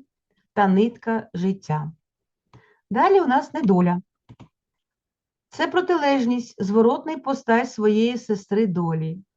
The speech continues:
Діва долі — небесна пряха, сила хаосу та деконструктивність.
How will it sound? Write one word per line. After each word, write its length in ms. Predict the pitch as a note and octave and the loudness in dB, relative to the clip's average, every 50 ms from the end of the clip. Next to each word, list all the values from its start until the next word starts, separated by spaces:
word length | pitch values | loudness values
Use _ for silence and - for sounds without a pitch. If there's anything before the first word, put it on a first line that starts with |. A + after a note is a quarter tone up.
| _ _ _ _ _ _ _ _ _ _ _ _ _ _ _ _ _ | _ _ _ _ _ _ _ _ _ _ _ _ _ _ _ _ _
Діва 460 | - F3 F3 G#3+ A3 G3+ G#3 G3+ F#3+ | -4 -2 0 0 2 4 4 4 2
долі — 540 | F3+ E3 G3 A3+ C4+ D#4+ D4 C#4 C#4+ C#4 C#4 | 2 2 2 0 0 0 -2 -4 -4 -4 -2
небесна 640 | A#3 G#3 G3 F#3 E3 G3+ B3 C4+ - - B3 C4 C4 | -2 -2 -2 -2 -2 -4 -4 -6 -8 -8 -6 -6 -4
пряха, 760 | C4 - G#3+ G#3 G3 F#3+ F#3 F3 - - - F3 E3+ E3+ E3+ F3+ F#3 - _ _ _ _ _ _ | -2 -2 -2 0 0 -2 -2 -4 -8 -10 -12 -10 -10 -10 -10 -12 -14 -18 _ _ _ _ _ _
сила 340 | - - A#3+ A#3 G#3+ G3 F#3+ | -4 0 2 4 4 4 4
хаосу 920 | - - A#3 B3+ D#4 E4 E4 D#4+ - C4+ - - - C#4 C#4 C#4 C4 - _ _ _ _ _ _ _ _ | 2 2 2 4 6 4 4 2 0 -6 -8 -6 -4 -4 -4 -4 -6 -10 _ _ _ _ _ _ _ _
та 300 | - B3 C#4 D4 D4 - - | 0 2 2 2 0 -2 -6
деконструктивність. 1400 | F#3 F3 A#3 C#4+ C#4 - - A#3+ C4 B3+ - - A3+ A#3 A#3 - - F#3+ D#3 D3 D3 C#3 D3+ - - _ _ _ | -8 -6 -6 -6 -6 -4 -2 -2 -2 -2 -4 -4 -6 -6 -6 -4 -4 -4 -2 -2 -4 -6 -8 -12 -16 _ _ _